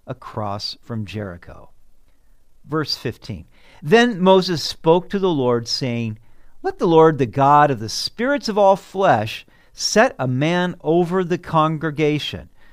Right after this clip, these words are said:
who may go out before them and go in before them, who may lead them out and bring them in,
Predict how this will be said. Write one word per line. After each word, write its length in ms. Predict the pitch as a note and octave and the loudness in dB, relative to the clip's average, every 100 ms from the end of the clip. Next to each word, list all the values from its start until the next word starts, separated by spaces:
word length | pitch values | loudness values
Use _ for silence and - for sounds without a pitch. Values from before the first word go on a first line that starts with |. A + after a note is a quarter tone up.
| - - - | -20 -20 -4
who 140 | A3 | 0
may 200 | G#3+ G#3 | 2 4
go 300 | D#3 F#3+ G3+ - | 4 4 4 4
out 340 | F3+ A3 A#3 | 6 6 4
before 460 | E3 D3 - E3 E3+ | -4 -6 -4 -4 -2
them 240 | C3 B2 | 0 -2
and 180 | B2+ C3 | -2 0
go 220 | D3 E3 | 4 4
in 260 | B2 D#3+ A#3+ | 2 -6 -4
before 460 | E3 - B2+ G#2+ | -4 -4 -6 -4
them, 320 | G#2 G#2 G#2 G#2+ _ - _ | -4 -6 -8 -12 _ -20 _
who 120 | - A3+ | -2 2
may 200 | G3+ F3+ | 6 6
lead 320 | F3+ A#3+ A3+ | 6 2 2
them 200 | C3 - - | -2 -2 0
out 320 | C#3 E3 - | 4 4 2
and 180 | A#2 G2 | -8 -8
bring 220 | A2+ B2+ | -6 -4
them 120 | B2 | -2
in, 220 | B2 G#2+ | -2 -4